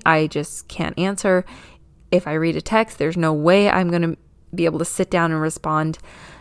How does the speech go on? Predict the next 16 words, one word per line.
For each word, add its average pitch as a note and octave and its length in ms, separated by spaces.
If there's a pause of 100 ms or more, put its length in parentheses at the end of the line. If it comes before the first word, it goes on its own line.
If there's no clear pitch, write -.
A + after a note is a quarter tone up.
So, G#3+ 340
and G#3+ 160
I A#3 120
learned A3+ 380
that D#3+ 160
as F3+ 200
a F3 40
mom, F3+ 280
that, E3+ 180
like, E3 320 (140)
"Oh, A3+ 140
you F3+ 300
have A3+ 220
kids? C#4 360
Okay, C4 280
yeah, E3+ 220